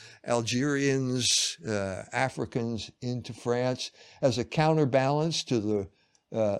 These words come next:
native population, to displace the native population. But on the other hand, he has this residual French sense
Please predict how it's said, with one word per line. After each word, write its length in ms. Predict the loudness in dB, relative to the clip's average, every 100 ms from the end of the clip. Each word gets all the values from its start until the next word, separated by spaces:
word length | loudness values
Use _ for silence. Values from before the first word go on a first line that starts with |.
| -2
native 480 | 2 4 4 2
population, 720 | 0 -2 -2 -2 -2 -2 -4 -8 -12 _ -20 -12
to 140 | -4 -2
displace 720 | 2 2 4 8 10 10 6
the 120 | 2
native 380 | 4 4 4 0
population. 760 | -2 -4 -2 -2 -2 -2 -6 -8 -18 -20 -20 -12 4
But 160 | 8
on 120 | 10
the 120 | 10 10
other 160 | 10
hand, 180 | 8 8
he 60 | 8
has 200 | 6 6
this 180 | 2 6
residual 640 | 6 6 6 4 2 2
French 440 | 4 4 4 2
sense 360 | 0 0 -2